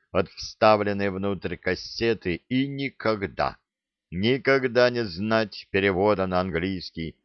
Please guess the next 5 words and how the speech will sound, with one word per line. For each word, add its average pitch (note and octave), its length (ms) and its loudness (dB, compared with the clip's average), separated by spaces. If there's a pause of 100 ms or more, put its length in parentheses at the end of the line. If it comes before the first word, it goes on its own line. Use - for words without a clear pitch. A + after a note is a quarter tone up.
(160)
или D#2+ 240 -4
немецкий A2 840 -4 (400)
этих - 480 -2
чертовых F#2+ 760 -2
фраз E2 600 -2